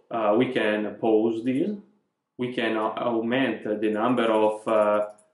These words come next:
let's say, of, uh, um, individuals.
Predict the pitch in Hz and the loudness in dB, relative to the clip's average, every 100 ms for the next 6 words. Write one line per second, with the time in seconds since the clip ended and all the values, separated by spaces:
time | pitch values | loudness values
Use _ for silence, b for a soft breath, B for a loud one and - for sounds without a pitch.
0 | - 113 - 117 113 110 - - - 120 | -10 -8 -2 2 4 4 0 -2 -2 -2
1 | 110 107 - 113 107 104 104 98 98 101 | -2 -2 -2 -4 -2 -4 -6 -10 -14 -18
2 | _ _ - 117 113 104 101 117 - 196 | _ _ -12 -8 -4 -4 2 2 2 0
3 | - | -12